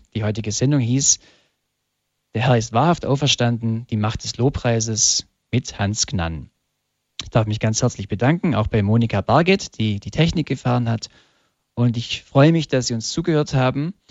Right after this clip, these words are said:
Wir wollen die Sendung abschließen mit noch einem weiteren Lied. Wir haben ja gehört, das erste Lied, das Hans Gnann, äh, erfahren hat, war dieser Psalm einundneunzig, „Wer im Schutz des Höchsten wohnt“. Und er hat auch ein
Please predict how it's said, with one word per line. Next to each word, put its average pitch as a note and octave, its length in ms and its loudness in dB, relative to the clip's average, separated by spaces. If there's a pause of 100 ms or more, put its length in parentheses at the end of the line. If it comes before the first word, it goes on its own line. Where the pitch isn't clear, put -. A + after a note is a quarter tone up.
(260)
Wir B2 120 2
wollen B2 220 2
die A2+ 240 -2
Sendung A#2+ 380 0
abschließen D#3 680 -2 (420)
mit - 360 -4
noch A#2+ 160 -2
einem A2+ 280 -2
weiteren D3+ 340 0
Lied. C#3 360 -4
Wir A#2 120 -2
haben B2 140 2
ja B2 120 2
gehört, B2 520 -2
das A#2 120 -6
erste D#3+ 280 0
Lied, C#3+ 260 -2
das A#2+ 240 0
Hans B2 220 0
Gnann, C3 400 -2 (640)
äh, A#2+ 60 -6
erfahren B2 680 0
hat, B2+ 220 -2
war A2+ 180 0
dieser A#2 200 -4
Psalm A#2 320 -2
einundneunzig, A#2 880 -2
„Wer A#2 100 0
im A#2+ 80 -2
Schutz - 240 -4
des - 180 0
Höchsten A#2+ 360 0
wohnt“. D#3 540 -2
Und A#2 360 -4
er A2+ 80 -6
hat A#2 140 -6
auch A#2+ 100 -6
ein A2+ 260 -2